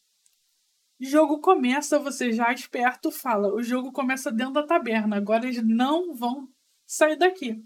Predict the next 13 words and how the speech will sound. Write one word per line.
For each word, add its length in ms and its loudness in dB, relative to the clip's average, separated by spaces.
E 60 0
aí 180 8
o 20 -6
que 160 4
que 60 -6
acontece? 560 0
Ninguém 440 0
lembra 420 4
de 120 -6
pedir 260 4
comida, 460 0
ninguém 300 0
come. 440 0